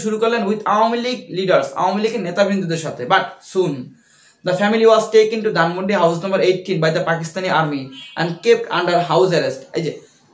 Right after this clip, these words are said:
এতদিন কিন্তু তারা এক স্থান থেকে অন্য স্থান, অন্য স্থান থেকে অন্য স্থান নিজেরা নিজেরা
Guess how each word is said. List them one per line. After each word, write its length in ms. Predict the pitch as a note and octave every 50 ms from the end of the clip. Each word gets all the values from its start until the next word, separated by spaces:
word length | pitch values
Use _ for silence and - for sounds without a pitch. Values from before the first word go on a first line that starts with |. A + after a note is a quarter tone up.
| _ -
এতদিন 300 | - G#3 C4+ C4 D4 D4 C#4
কিন্তু 140 | D4 C#4 C#4 C#4 B3
তারা 120 | B3 B3 A3 G#3+
এক 80 | G#3+ B3 B3
স্থান 140 | - B3+ B3 A#3
থেকে 120 | B3 B3 A3
অন্য 100 | G#3 G#3+ A#3
স্থান, 140 | A3 A#3+ A3+
অন্য 140 | G#3 G#3 G#3+ A3
স্থান 160 | G#3+ A#3 A#3 A3
থেকে 120 | G#3 A3 G#3+ G#3+
অন্য 100 | G#3+ G#3+
স্থান 200 | G#3 A#3 A3 G#3 - - - - _ _ - E3
নিজেরা 220 | F#3+ F#3 A#3 A#3
নিজেরা 260 | A#3+ A#3 A#3 A#3 A#3+